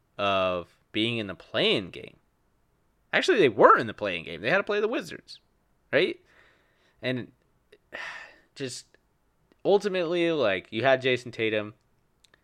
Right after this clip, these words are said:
The straw that broke the camel's back was, was Jaylen Brown going down, of course. As soon as he went down, you could already tell it was over. Uh, to the point about, you know,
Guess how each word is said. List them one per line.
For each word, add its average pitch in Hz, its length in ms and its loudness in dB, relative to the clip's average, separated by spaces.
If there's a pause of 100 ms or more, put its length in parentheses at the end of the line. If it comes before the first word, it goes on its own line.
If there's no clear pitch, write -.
(260)
The 120 80 -10
straw 160 360 6
that 135 200 -2
broke 117 260 0
the 107 80 -6
camel's 104 380 -4
back 95 260 0
was, 98 120 -12 (180)
was 101 180 -8
Jaylen 110 480 -4
Brown 98 360 0
going 95 240 -6
down, 92 240 -4
of - 100 -14
course. - 480 -12 (100)
As - 60 -16
soon 156 180 -2
as 139 100 0
he 139 60 2
went 113 220 -2
down, 98 300 -2
you 95 80 -12
could 98 120 -8
already 98 220 -2
tell 92 240 -6
it 92 60 -8
was 92 160 -10
over. 87 340 -12 (1040)
Uh, 98 380 2 (1300)
to 175 140 -2
the 156 80 -2
point 135 260 -2
about, 104 400 0
you 107 140 -10
know, 85 160 -12